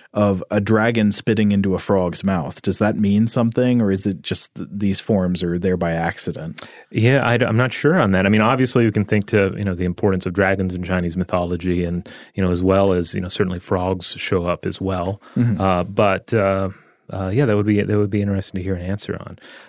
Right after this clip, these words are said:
Speaker 2: But again, as for, you know, how this thing worked, if it worked, uh, we just don't know for sure.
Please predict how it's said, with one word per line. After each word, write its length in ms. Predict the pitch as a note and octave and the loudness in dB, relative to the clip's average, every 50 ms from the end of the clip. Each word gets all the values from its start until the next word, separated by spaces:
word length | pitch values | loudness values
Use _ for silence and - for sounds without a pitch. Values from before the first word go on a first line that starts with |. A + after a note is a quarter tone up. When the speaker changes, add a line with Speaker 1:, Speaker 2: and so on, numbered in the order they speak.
| - _ - | -10 _ 0
Speaker 2:
But 120 | E3+ F3 | 2 2
again, 340 | E3+ D3+ D#3+ C#3+ G2+ F#2 F#2+ | 4 4 4 4 4 2 2
as 280 | - C3+ D3 D#3 D3+ | 2 2 2 2 2
for, 520 | - - C#3+ C3 B2+ B2 A#2 A#2 A2+ - - - | 0 2 2 4 6 6 6 4 2 0 -6 -6
you 120 | A#2+ B2 | -4 -2
know, 80 | G#2 G2 | -2 -2
how 320 | - - - C3+ C3 C3+ | -2 -2 0 0 0 2
this 220 | C3 C3 B2 - | 0 0 -2 0
thing 260 | - B2+ A#2+ A2+ G#2 G2 | 0 2 2 2 2 4
worked, 320 | G#2 G#2+ A2 A2 G#2+ - E2+ | 4 4 4 2 0 -6 -2
if 200 | - C3+ C#3+ D3 | 2 2 4 4
it 120 | D3+ D3 - | 4 2 2
worked, 560 | A#2 A#2+ B2+ C3 B2 - - - - - - - - - - - - - _ - - | 2 2 4 2 2 0 -4 -12 -16 -16 -16 -20 -20 -20 -20 -20 -20 -20 _ -8 -2
uh, 200 | - A#2+ A#2+ A#2+ | 0 2 2 4
we 120 | A#2+ B2 B2 | 4 2 4
just 220 | B2+ C3 A#2+ - | 4 2 2 2
don't 200 | B2 G#2+ F#2 F#2 | 0 0 0 0
know 180 | F#2+ F#2+ F2+ E2 | 0 0 0 -2
for 160 | - - F2 | -4 -6 -10
sure. 420 | - - - F2+ D#2+ - - - | -8 -6 -4 -4 -4 -6 -8 -14